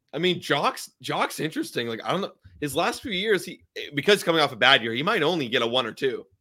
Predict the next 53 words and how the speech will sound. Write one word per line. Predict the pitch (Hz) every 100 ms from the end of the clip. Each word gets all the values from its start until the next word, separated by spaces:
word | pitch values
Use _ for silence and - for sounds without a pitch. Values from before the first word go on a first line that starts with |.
| _
He | -
might | 156 165
actually | 147 147 135
only | 127 110
do | 113
that. | 110 113 95 -
So, | - 104 95 -
I | - _ -
mean, | 117
it | 117
might | 143 131
work | 110 -
out. | 95 98
But, | 107 101 - _ -
yeah, | 135
regardless, | 117 120 185 180 170
lefty | 185 180
or | 170
righty, | 156 165 165 165 - _
uh, | 127 131
J | 120 139
D |
Martinez, | 139 131 143 131 120 _ _ _ _
he | 139 135
is | 135 123 120
the | 113 107
man. | 117 113 104 - _ _
Is | 127 117
there | -
anything | 180 190 180
else | 180
that | 175
you | 170
wanna | 170 165
bring | 156 165
up | 165
here, | - 165
Nick? | 160 160
'Cause, | 160 131 113 _ _ _ -
uh, | 120 120 120 117 110
right | 143 180
now, | 170 170 170 175 - -
we | 131
kinda | 123 175 165
titled | 175 175
this | 165 160
after, | 147 -
like, | 123 110
Deal | 135 147 151
Watch. | 156 156 151 - _ -
We | 131
are | 196 196
watching. | 190 214 - 151 127